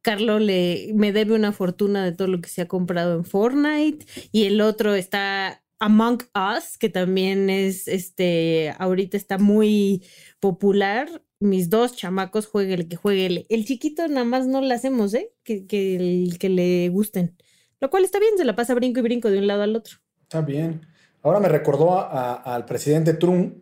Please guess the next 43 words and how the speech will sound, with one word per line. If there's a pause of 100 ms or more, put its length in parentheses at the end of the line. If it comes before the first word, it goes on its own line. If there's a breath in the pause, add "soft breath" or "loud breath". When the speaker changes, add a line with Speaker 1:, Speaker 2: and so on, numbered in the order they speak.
Speaker 1:
Trump. (300)
Speaker 2:
que
en
algún
momento (520)
sugirió
inyectarse
directamente
cloro,
¿no?
Speaker 1:
Ay,
no,
es
que
ese
hombre
de
verdad. (800)
Speaker 2:
Algo
así.
Speaker 1:
O
sea,
y
ahora
que
ya
le
dio
covid,
ya
va,
salió
a
decir
que
no
se
preocupen,
que
no
pasa
nada,
que,